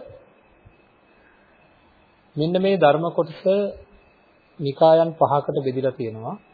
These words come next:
දීඝ නිකාය, මජ්ක්‍ධිම නිකාය ආදී වශයෙන් මේ තියෙන නිකායන් වලින්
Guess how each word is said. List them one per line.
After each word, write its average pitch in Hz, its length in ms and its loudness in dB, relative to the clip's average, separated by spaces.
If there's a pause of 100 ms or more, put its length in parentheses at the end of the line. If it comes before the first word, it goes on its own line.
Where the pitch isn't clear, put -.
(1900)
දීඝ 131 240 -4
නිකාය, 131 420 0 (220)
මජ්ක්‍ධිම 127 360 -10
නිකාය 131 460 -2 (340)
ආදී 127 300 -8
වශයෙන් 120 420 -6 (1900)
මේ 165 280 0
තියෙන 175 360 -2 (1600)
නිකායන් 151 480 4
වලින් 131 340 -2